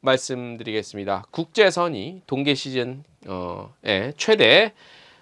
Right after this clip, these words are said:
코로나 일구 대비 육십 퍼센트 수준 회복을 목표로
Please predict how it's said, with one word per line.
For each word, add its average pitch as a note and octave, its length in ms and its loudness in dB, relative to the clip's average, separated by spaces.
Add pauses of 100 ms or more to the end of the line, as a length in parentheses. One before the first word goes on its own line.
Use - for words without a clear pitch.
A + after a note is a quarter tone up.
(220)
코로나 A#3+ 320 4
일구 E3 920 2
대비 D3 760 -2
육십 D3 320 -4
퍼센트 C#3+ 360 -6
수준 A2 360 -10
회복을 C#3+ 580 -2
목표로 B2 720 -4